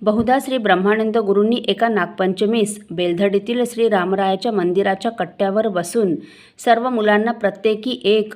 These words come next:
याप्रमाणे खोबऱ्याची वाटी दिली. तसे करण्यास त्यांना पाच सहा पोती खोबऱ्याच्या वाट्या लागल्या. आंब्याच्या दिवसात गाड्यांनी आंबे खरेदी करून गावातील सर्व लोकांना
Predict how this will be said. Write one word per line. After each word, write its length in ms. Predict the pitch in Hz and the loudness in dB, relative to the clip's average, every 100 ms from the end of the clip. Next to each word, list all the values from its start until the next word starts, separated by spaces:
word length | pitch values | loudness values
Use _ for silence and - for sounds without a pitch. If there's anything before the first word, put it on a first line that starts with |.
| - | 0
याप्रमाणे 640 | 202 208 208 202 202 233 233 | 2 2 2 2 2 0 0
खोबऱ्याची 500 | 196 185 190 185 247 | -2 0 0 -2 -2
वाटी 320 | 190 170 254 | 0 -2 -2
दिली. 500 | 208 170 170 156 - - _ _ _ _ - | 0 2 2 0 -6 -12 _ _ _ _ -4
तसे 260 | 185 196 208 | -4 0 0
करण्यास 560 | 202 175 190 214 - 240 | 0 0 0 -2 -4 -2
त्यांना 340 | 196 190 208 202 - | 0 2 2 0 -2
पाच 260 | 185 185 - | -4 -2 -4
सहा 200 | 202 226 | -2 -2
पोती 380 | 208 190 226 233 | -2 -4 -4 -4
खोबऱ्याच्या 520 | 214 175 190 185 240 | -2 0 0 0 0
वाट्या 320 | 220 170 240 | 0 -2 -2
लागल्या. 540 | 247 190 175 170 160 139 - _ _ _ _ _ _ _ - | 0 0 -2 -2 -2 -6 -12 _ _ _ _ _ _ _ -2
आंब्याच्या 460 | 190 185 185 190 233 | 0 2 0 0 0
दिवसात 440 | 190 185 233 208 208 - | 0 0 2 2 -2 -6
गाड्यांनी 540 | 175 175 196 202 220 - 185 | 0 2 2 0 0 -2 -4
आंबे 280 | 180 185 214 | -4 -4 -4
खरेदी 340 | 214 202 202 | -2 -2 -4
करून 360 | 226 196 214 214 - | -2 -2 -2 -4 -6
गावातील 420 | 190 175 185 226 233 | -4 -2 -2 -4 -6
सर्व 320 | 226 190 214 | -4 -2 -2
लोकांना 600 | 202 175 190 190 226 185 | -2 -4 -4 -2 -2 -4